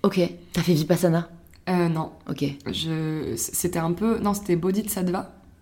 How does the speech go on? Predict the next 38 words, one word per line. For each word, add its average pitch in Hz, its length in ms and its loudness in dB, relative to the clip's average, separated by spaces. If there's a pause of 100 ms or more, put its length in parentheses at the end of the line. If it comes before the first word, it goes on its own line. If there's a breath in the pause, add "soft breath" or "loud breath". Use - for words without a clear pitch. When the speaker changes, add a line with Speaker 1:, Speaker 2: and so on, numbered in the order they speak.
(140)
Speaker 1:
Ok. 147 160 -4
Speaker 2:
Bodhisattva. 170 520 -4 (480 loud breath)
En 175 140 2
gros, 180 120 2
c'était 196 260 0
une 170 100 2
retraite 175 380 0
méditative. 180 720 2
Je 196 40 0
suis - 200 0
partie - 380 0
avec 175 260 2
ma 170 120 2
mère, 175 280 2
euh, 160 140 0 (720 loud breath)
en 170 120 0
Suisse, 202 360 0
dans 175 140 4
les 160 80 2
montagnes, 165 600 2
cet - 260 -6
été. 185 360 0 (1500 loud breath)
Et 202 80 8
en 190 100 8
fait, 233 320 2
euh, 180 160 8
au-delà 202 420 6
du 175 140 2
côté 185 420 6
un 175 100 4
peu 175 140 0
spirituel, 175 840 2
un 165 80 2
peu, 170 160 2
moi, 175 140 4
je, 170 260 -2
je, 147 140 -6 (180)
je, 151 120 -8